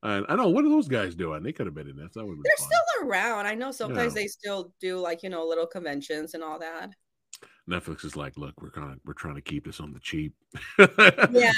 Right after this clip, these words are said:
Speaker 1: They don't
Speaker 2: yeah.
Speaker 1: pay for too much around there. Uh, but yeah, so they're, you know, they're trying to do the thing, uh, fighting Rita.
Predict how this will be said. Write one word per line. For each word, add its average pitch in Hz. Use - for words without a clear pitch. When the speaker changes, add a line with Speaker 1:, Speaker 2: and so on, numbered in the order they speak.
Speaker 1:
They 190
don't 147
Speaker 2:
yeah. -
Speaker 1:
pay 151
for 135
too 151
much 135
around 123
there. 120
Uh, 113
but 180
yeah, 233
so -
they're, 170
you 196
know, 180
they're 180
trying 190
to 185
do 190
the 180
thing, 202
uh, 104
fighting 143
Rita. 151